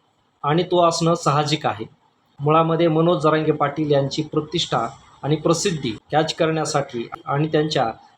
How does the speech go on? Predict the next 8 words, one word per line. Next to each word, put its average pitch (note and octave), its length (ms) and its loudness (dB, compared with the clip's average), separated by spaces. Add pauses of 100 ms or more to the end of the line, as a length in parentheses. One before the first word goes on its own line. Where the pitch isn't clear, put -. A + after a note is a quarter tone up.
(120)
जीवनपटावरती D#3 1000 2 (320)
प्रकाश E3 420 0 (120)
टाकण्यासाठी D#3 680 0 (120)
या D#3+ 120 4
चित्रपटाची D#3 800 -2
निर्मिती D#3 500 2
झाली C3+ 300 0
आहे. A2+ 240 -2